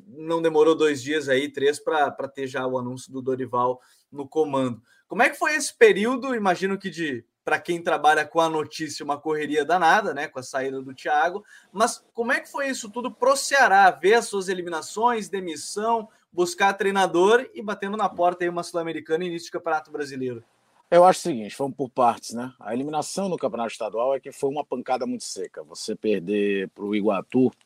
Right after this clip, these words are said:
Speaker 2: um clube que vinha da segunda divisão e daquele formato do Campeonato Cearense, pra quem não é familiarizado, você tem uma primeira fase,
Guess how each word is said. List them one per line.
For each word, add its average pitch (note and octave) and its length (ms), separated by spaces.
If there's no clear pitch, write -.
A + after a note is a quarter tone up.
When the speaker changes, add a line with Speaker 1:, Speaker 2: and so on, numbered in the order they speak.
Speaker 2:
um E2 100
clube F#2 320
que G2 100
vinha G2 220
da F#2+ 100
segunda F#2+ 340
divisão F2+ 540
e - 20
daquele F#2+ 240
formato F#2+ 380
do E2+ 80
Campeonato G2 360
Cearense, G#2 360
pra G2 100
quem F#2 100
não G2 60
é F#2+ 40
familiarizado, G2 760
você - 140
tem G#2+ 100
uma G2 60
primeira G2+ 320
fase, C3+ 500